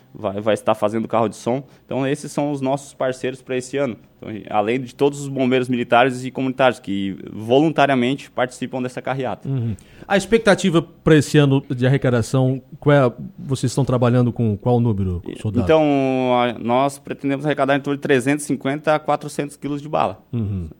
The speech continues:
Speaker 1: Essa é mais ou menos a nossa expectativa e muito provavelmente a gente vai até ultrapassar ela, né?
Speaker 2: Que é um bom número, sem dúvida,
Speaker 1: Sim,
Speaker 2: né?
Speaker 1: a gente consegue fazer todo o trajeto bem à vontade, né?
Speaker 2: Aham. A nossa região é uma região, é, é, eu costumo dizer aqui, né,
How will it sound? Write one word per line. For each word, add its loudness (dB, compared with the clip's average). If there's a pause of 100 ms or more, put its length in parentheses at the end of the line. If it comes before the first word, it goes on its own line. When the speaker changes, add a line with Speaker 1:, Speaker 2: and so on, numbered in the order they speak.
(160)
Speaker 1:
Essa -4
é -2
mais -4
ou -4
menos -6
a -2
nossa -2
expectativa -6
e -8
muito -12
provavelmente -4
a -4
gente -6
vai 2
até -2
ultrapassar -4
ela, 2
né? -10 (220)
Speaker 2:
Que -6
é -2
um -4
bom 0
número, -2
sem -2
dúvida, 0
Speaker 1:
Sim, 0
Speaker 2:
né? 0 (120)
Speaker 1:
a -14
gente -8
consegue -4
fazer 0
todo 0
o -18
trajeto 2
bem 0
à 0
vontade, 0
né? -10 (140)
Speaker 2:
Aham. -4 (300)
A 0
nossa 10
região 8
é 10
uma 8
região, 6 (140)
é, 0 (320)
é, 2
eu -2
costumo 0
dizer 0
aqui, -2
né, -2